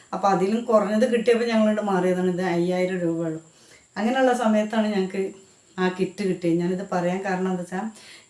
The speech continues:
ഇപ്പോഴും ഈ വർഷം നമുക്ക് കിറ്റ് കിട്ടി, കുറച്ച് വൈകിട്ടാണ്. ഉം, അവർക്ക് അവരുടേതായിട്ടുള്ള ഒരു പ്ര-, ഏ, പ്ര-, പ്രശ്നങ്ങൾ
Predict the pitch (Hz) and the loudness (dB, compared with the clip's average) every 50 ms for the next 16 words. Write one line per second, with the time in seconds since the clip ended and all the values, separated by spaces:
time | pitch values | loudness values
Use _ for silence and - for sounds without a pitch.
0 | - 190 185 - - 202 208 214 220 214 208 196 202 202 180 - - 208 202 202 | -8 -6 -6 -6 -4 -4 -2 0 0 0 0 0 0 -2 -2 -4 -6 -6 -4 -2
1 | 190 185 180 170 180 190 185 - 175 170 - - 190 185 170 - - 185 - 214 | 0 0 -2 -2 -4 -8 -8 -8 -10 -10 -8 -6 -4 -4 -4 -6 -8 -10 -10 -10
2 | 220 - - 233 220 202 202 190 202 202 - 202 180 165 160 180 202 220 - - | -10 -4 -2 0 0 0 0 -4 -8 -8 -6 -4 -4 -4 -4 -4 -6 -6 -8 -8
3 | 214 185 185 180 - - - 196 196 190 190 185 - 226 226 - - 220 226 240 | -6 -4 -4 -4 -6 -8 -8 -8 -6 -6 -6 -6 -4 -2 -2 -2 -2 -2 -2 0
4 | 226 240 233 240 220 240 247 240 233 233 226 226 220 226 226 220 226 226 220 214 | 0 2 0 2 2 2 2 2 2 2 0 0 0 0 -2 -2 0 0 0 0
5 | 202 202 202 202 196 196 202 202 208 214 220 - - 208 202 - 214 208 208 | 0 -2 -2 -2 -2 -4 -6 -8 -8 -8 -10 -10 -10 -12 -10 -6 -6 -6 -6